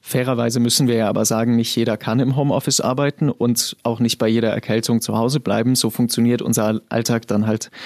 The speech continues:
leider doch nicht immer. Und an der Stelle würde ich da ganz gerne zu Punkt drei kommen, und zwar den Masken.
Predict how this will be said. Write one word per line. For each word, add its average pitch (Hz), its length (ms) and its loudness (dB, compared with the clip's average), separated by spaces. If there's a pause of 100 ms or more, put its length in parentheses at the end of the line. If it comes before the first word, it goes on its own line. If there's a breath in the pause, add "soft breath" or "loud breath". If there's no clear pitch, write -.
(200 loud breath)
leider 107 260 0
doch 107 220 -2
nicht 117 300 0
immer. 127 320 2 (400)
Und 127 340 0
an 123 120 2
der 131 100 2
Stelle 156 260 0
würde 131 120 0
ich 127 80 -6
da 123 120 2
ganz 120 200 0
gerne 120 200 2
zu 117 280 0
Punkt - 500 -2
drei 117 280 0
kommen, 131 380 0 (140)
und 120 160 -2
zwar 117 240 0
den 113 180 2
Masken. - 480 0